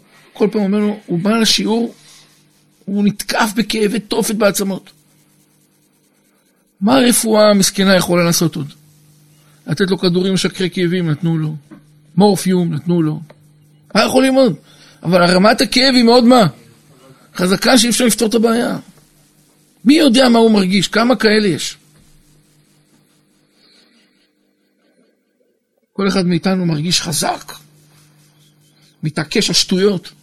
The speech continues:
ולא מבין שהחיים הם לא כאלה. אני אומר, זה, זה, לדעתי, זה נושא של התחברות. כמה אתה מחובר כלפי. אני חושב, צריך לקחת את זה כמשימה לעבודה,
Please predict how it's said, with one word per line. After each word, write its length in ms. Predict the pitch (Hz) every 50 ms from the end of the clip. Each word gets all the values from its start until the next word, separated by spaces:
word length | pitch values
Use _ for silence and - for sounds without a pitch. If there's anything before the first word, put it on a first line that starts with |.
| _ _ 175
ולא 120 | 175 196
מבין 340 | 208 196 175 170 208 202 196
שהחיים 440 | 175 - 165 - 180 175 190 196 196
הם 120 | 190 185
לא 80 | 202 190
כאלה. 300 | - 226 220 190 139 - - - _ _ _ _ _ _ _ _ _ _ _ _ _ _ _ _ _ _ _ _ _ _ _ _ _ _ _ _ _ _ _ _ - _ _ 214
אני 80 | 208
אומר, 160 | 262 285 254
זה, 120 | 180 165 214 -
זה, 180 | 185 175 240 254
לדעתי, 380 | 226 196 175 180 170 165 269 240
זה 100 | 190 190
נושא 180 | 180 165 - 214
של 140 | - 202
התחברות. 500 | 180 - - 175 160 156 170 170 139 - - - _ _ _ _ _ _ _ _ _ _ -
כמה 280 | - 226 254 277 285
אתה 160 | 262 - - 185
מחובר 640 | 170 160 - 165 165 165 151 196 254 294 320 320 311 - - _ _ _ _ _ _ _ _ _ _ _ _ _ _ _ _ _ _ _ _ _ _ _ _ _ _ _
כלפי. 360 | - - 190 185 - - 175 135 - - _ - _ _ _ _ -
אני 200 | 208 254 311 294
חושב, 400 | - 254 220 - 254 277 302 277 - - _ _ _ _ _ _ _ _ _ _ -
צריך 180 | - - 277 269
לקחת 260 | 240 - 254 262 254
את 120 | 226 233 226
זה 80 | 226
כמשימה 540 | - - 208 190 180 - - 196 196 233 269 311 320 - _ _ _ _ _ _ _ _ _ _ _ _ _ _ _
לעבודה, 380 | 180 170 160 147 170 156 131